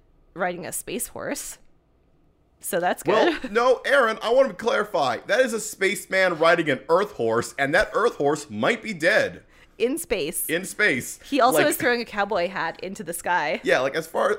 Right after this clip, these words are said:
Speaker 2: well, I mean, he's f-, letting it float away as how, that's how space works. That looks like a spaceman riding on a dead horse that he brought into space.
Speaker 1: The horse's eyes are open.
Speaker 2: Doesn't mean it's alive, Aaron.
Speaker 1: Oh, no. Would you like some of this beer?
Speaker 2: <laughs> No.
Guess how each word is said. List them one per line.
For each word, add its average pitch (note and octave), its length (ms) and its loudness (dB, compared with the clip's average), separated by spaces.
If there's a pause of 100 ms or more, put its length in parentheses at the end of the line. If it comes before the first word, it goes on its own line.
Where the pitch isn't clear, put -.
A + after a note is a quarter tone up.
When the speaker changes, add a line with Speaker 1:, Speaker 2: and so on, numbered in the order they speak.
Speaker 2:
well, D3+ 340 2
I D3 140 4
mean, C#3+ 180 -2
he's C3+ 220 -4
f-, - 120 -20
letting C3+ 340 2
it A2+ 80 -4
float A#2+ 320 -2
away G2+ 400 0
as F2 180 -4
how, F#2 200 -2
that's F#2 180 -6
how F#2+ 100 -6
space G2+ 400 -4
works. F#2+ 200 -6
That F#3+ 140 -2
looks A3+ 200 -4
like A3+ 180 -4
a E3 80 -2
spaceman C3 720 -4
riding C3 320 0
on B2+ 120 0
a A#2 80 -2
dead B2+ 260 2
horse B2 320 -2
that A2 100 -6
he A#2 80 -8
brought A#2 380 -2
into A#2 200 -8
space. F2 500 -8
Speaker 1:
The C#4+ 80 -4
horse's D#4 320 -2
eyes C4 260 2
are F3 140 0
open. F#3 400 -4 (180)
Speaker 2:
Doesn't C#3 260 -2
mean F3 160 -6
it's E3 120 -8
alive, E3 440 2
Aaron. F#2+ 460 0 (100)
Speaker 1:
Oh, G3 160 -8
no. E3 460 -8 (960)
Would A#3+ 180 -10
you C#4 80 -2
like B3 180 -2
some F#4+ 160 -2
of G#4 60 0
this F4 140 2
beer? G#3 380 4
Speaker 2:
<laughs> D#3 160 -2
No. E3+ 520 4